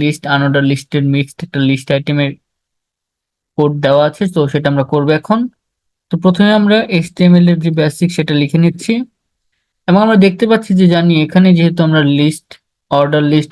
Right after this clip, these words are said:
আনঅর্ডার লিস্টের কাজ করবো, এখানে হেড নেই, তার জন্য আমরা এতটুকু কেটে, কেটে দিচ্ছি।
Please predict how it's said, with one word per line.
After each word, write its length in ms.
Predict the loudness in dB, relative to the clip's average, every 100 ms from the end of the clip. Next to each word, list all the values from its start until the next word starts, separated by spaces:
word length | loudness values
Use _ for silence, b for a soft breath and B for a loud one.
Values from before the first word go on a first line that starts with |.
| -2
আনঅর্ডার 300 | 0 2 2 0
লিস্টের 280 | -2 -6 -2
কাজ 140 | -2 -2 -2
করবো, 180 | 0 0 0
এখানে 220 | 0 0 0
হেড 240 | 0 0 -4 -16 _ _ _
নেই, 320 | 2 2 2 0 -2
তার 140 | -2 0
জন্য 160 | 0 2 2
আমরা 140 | 2 0
এতটুকু 340 | -2 -4 -6 -4
কেটে, 180 | -6 -6 -6
কেটে 180 | -4 -2 -2
দিচ্ছি। 280 | -4 -4